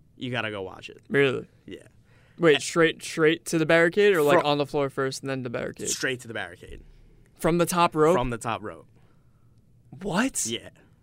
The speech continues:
Speaker 1: It's
Speaker 2: <laughs> What?
Speaker 1: it, you gotta go back and watch it. It was
Speaker 2: That's
Speaker 1: crazy.
Speaker 2: crazy.
Speaker 1: The match is great. Mustafa Ali.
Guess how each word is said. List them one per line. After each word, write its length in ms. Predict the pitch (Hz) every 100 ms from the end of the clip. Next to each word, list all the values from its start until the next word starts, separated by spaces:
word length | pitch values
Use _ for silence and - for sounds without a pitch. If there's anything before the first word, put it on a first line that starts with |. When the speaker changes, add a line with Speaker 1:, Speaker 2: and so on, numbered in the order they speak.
| -
Speaker 1:
It's 300 | 127 - -
Speaker 2:
<laughs> 40 |
What? 440 | 294 254 240 247 302
Speaker 1:
it, 300 | 311 - 143
you 180 | 143 143
gotta 220 | 139 135
go 80 | 127
back 180 | 117 110
and 140 | 101
watch 240 | 90 92
it. 60 | 92
It 40 |
was 120 | 95 -
Speaker 2:
That's 240 | 175 175
Speaker 1:
crazy. 380 | 190 196 196 143
Speaker 2:
crazy. 140 | 135
Speaker 1:
The 60 | 127
match 280 | 127 151 156
is 120 | 147
great. 380 | 131 127 120 123
Mustafa 480 | 110 107 131 127 127
Ali. 480 | 123 117 123 117